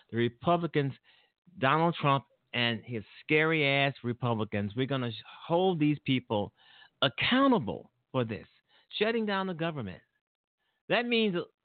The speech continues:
some people, especially federal workers, will not be getting their paycheck. And you know that federal workers are made up of Democrats and Republicans. So they're just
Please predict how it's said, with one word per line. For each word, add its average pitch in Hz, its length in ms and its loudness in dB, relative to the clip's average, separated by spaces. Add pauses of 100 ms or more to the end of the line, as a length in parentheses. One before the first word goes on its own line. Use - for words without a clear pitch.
some 156 220 -6
people, 165 520 -6 (420)
especially 165 480 -2
federal 135 420 -2
workers, 147 400 2 (240)
will 226 120 -2
not 233 180 -4 (180)
be 202 140 -6
getting 156 320 0
their 175 120 0
paycheck. - 720 -6 (1900)
And 226 240 2
you 254 80 4
know 240 160 4
that 208 260 0
federal 240 360 2
workers 214 420 0
are 175 460 0 (320)
made 202 320 0
up 190 180 -2
of 170 200 -2 (220)
Democrats 208 640 -2
and 196 220 -2
Republicans. 131 640 -6 (580)
So 214 140 -2
they're 226 300 0
just 208 220 -10